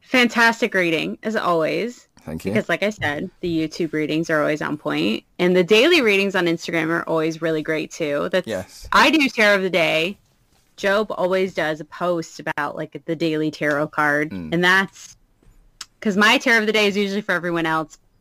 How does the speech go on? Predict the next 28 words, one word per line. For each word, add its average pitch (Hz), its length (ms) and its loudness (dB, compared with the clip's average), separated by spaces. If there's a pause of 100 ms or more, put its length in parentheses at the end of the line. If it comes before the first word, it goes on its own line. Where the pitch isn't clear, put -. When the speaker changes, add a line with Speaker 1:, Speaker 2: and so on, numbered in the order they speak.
(140)
Speaker 1:
but 180 260 -2 (180)
I 175 240 4
always 170 240 0
look 170 160 -6
at 151 160 -8
Job's 147 300 -10
card 143 340 -8 (140)
for 151 200 -4
Speaker 2:
Mm. 80 100 -12 (180)
Speaker 1:
me 160 180 0
personally. 151 720 -2 (140)
<laughs> - 120 -10
Speaker 2:
A-, 277 60 4
Speaker 1:
It's 131 340 -2
Speaker 2:
a-, - 40 -12
Speaker 1:
true. - 100 0
Speaker 2:
and, 110 280 -4
uh, 107 260 -2
f-, - 140 -16 (140)
fun 113 220 -6
fact: - 320 -8
that's 104 220 -8
kind 107 200 -8
of 101 60 -10
how - 380 -10
we 104 180 -8
started 92 420 -12
talking. 92 520 -10